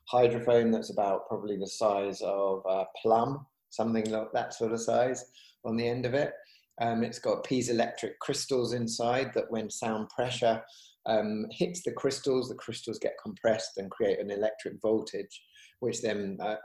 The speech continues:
with an amplifier, you can turn into a recording of the sound. Um, so, so that's the simple system.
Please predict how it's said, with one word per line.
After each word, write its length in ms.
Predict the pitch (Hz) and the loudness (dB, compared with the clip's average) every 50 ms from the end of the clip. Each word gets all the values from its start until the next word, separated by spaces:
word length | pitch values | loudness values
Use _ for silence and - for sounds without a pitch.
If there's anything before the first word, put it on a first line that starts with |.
| - | -6
with 140 | 107 110 101 | -2 -2 0
an 80 | 101 104 | 0 0
amplifier, 680 | 104 107 110 110 - 104 92 - 101 98 95 92 95 | -2 -4 -4 -6 -10 -12 -6 -2 0 2 2 2 2
you 200 | 95 98 101 98 | 0 -2 -4 -6
can 180 | 98 - 101 95 | -8 -8 -8 -8
turn 320 | 92 - 107 104 98 98 | -4 -2 0 0 0 0
into 280 | 98 101 101 95 - 98 | -2 -6 -8 -8 -4 -2
a 100 | 98 95 | -2 -2
recording 440 | 95 95 - - 110 107 - 101 107 | -2 -4 -2 -2 -2 -2 -2 -4 -8
of 60 | 101 - | -8 -8
the 80 | 107 | -8
sound. 400 | - - 151 156 139 110 98 185 180 - _ _ _ - - - - - - - - - - _ _ _ - | -8 -4 -2 -2 -2 -2 -4 -6 -10 -12 _ _ _ -20 -20 -20 -20 -20 -20 -20 -20 -20 -20 _ _ _ 0
Um, 440 | 117 113 113 117 113 117 - - - - - _ - | 2 4 4 4 2 0 -2 -8 -16 -20 -20 _ -6
so, 260 | - - 160 143 147 - | 2 2 2 2 2 -2
so 140 | - - 165 | 0 2 6
that's 220 | 156 180 - - | 6 6 6 4
the 100 | - 151 | 0 0
simple 380 | - - 156 151 151 143 131 117 | 2 4 4 2 4 2 0 0
system. 600 | - - 110 98 - - - 87 85 95 - 123 | 0 0 -2 -2 -4 -4 -4 -4 -4 -4 -8 -12